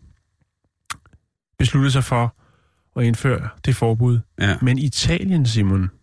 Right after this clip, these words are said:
Speaker 1: der skal vi helt tilbage til nitten enogtredive. Øh,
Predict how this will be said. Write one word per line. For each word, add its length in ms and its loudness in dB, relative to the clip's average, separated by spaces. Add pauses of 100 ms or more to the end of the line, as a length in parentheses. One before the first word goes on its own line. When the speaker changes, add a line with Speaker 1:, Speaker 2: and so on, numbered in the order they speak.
(720)
Speaker 1:
der 100 2
skal 200 0
vi 40 4
helt 180 0
tilbage 380 0
til 160 -2
nitten 380 0 (260)
enogtredive. 840 0 (560)
Øh, 200 2